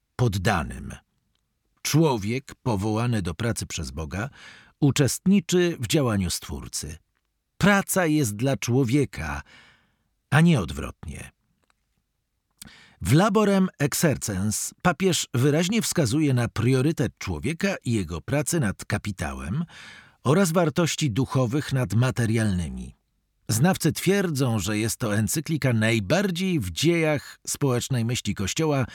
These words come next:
skupiona wokół jednego problemu. Powtarza się w niej sformułowanie "Ewangelia pracy" i zarazem najbardziej osobista, bo przecież papież wykorzystał w niej własne doświadczenia pracy fizycznej,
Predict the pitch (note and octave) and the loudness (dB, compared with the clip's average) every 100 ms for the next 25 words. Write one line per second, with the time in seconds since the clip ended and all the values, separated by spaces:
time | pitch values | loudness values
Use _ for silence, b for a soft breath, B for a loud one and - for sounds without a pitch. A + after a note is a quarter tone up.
0 | B B B - - D#3 E3+ F3 D3 B2+ | B B B -4 2 2 4 4 4 2
1 | - A#2+ G#2 C#3+ A#2+ C#3 A2+ G2 G#2 D#2 | 0 0 2 2 2 2 0 -2 -2 -4
2 | D#2+ C2 B1+ A#1 B B B B B B | -6 -8 -12 -14 B B B B B B
3 | _ C3+ B2 D#3 C#3 C3 - B2 B2 A#2 | _ 0 2 2 2 2 2 0 2 0
4 | A2+ - A#2+ A2 A2 G2+ A#2+ B2 A#2 A2 | 0 0 0 2 0 0 0 0 0 -2
5 | - - B2+ B2+ B2+ A#2+ G#2 B2+ B2 A#2 | -6 0 2 2 2 0 0 0 0 0
6 | - A2+ G2+ E2+ - D2 D2 b b b | 0 -2 -2 -4 -8 -10 -12 b b b
7 | b b A#2+ G#2+ C3+ A#2+ C3+ B2+ B2+ C3 | b b 0 2 2 2 4 2 2 2
8 | A2+ C#3+ C3+ E3 C#3+ G#3 - D3+ A#2 - | 2 2 2 0 0 -2 0 0 0 -2
9 | B2 A2 - A2 E2+ D#2+ E2+ A#2+ - - | -2 -4 -2 -2 -2 -6 -8 -8 -10 -12
10 | _ - A2 - A2+ A2+ B2 D#3 D3+ G#2 | _ -4 -4 -2 -2 -2 -4 -2 -4 -4
11 | D2+ C#2 D2 - _ - D2+ D3+ G#3+ - | -8 -8 -10 -12 _ -10 -2 0 0 0
12 | G#2+ E2 F#2+ - G#2+ - - G2+ G#2+ A2+ | -2 -2 -4 -4 -6 -4 -4 0 -2 -2
13 | A#2+ B2+ - D#2 - C#2+ D2 - F#2 F#2+ | 0 0 0 -6 -10 -12 -10 -6 -4 -4